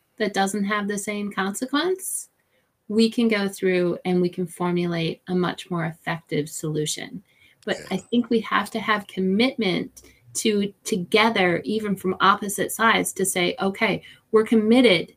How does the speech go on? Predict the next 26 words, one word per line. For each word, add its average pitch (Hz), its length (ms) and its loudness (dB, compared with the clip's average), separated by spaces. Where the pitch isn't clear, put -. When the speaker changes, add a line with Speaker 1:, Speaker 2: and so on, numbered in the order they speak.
Speaker 1:
to - 100 -4
working 196 380 2
on 185 140 2
the 180 80 0
solution 180 760 2
and 190 120 2
not - 260 2
getting 175 260 0
so 185 280 -2
caught 190 340 0
up 185 440 0
in 190 200 2
finger 269 280 8
pointing 175 680 -4
and 190 200 4
looking 190 340 0
at 180 220 0
who 240 340 4
contributed 185 840 0
what 196 420 0
to 185 100 0
the 170 120 -2
problem." 90 500 -6
The 190 80 -2
bottom 202 320 2
line 220 540 4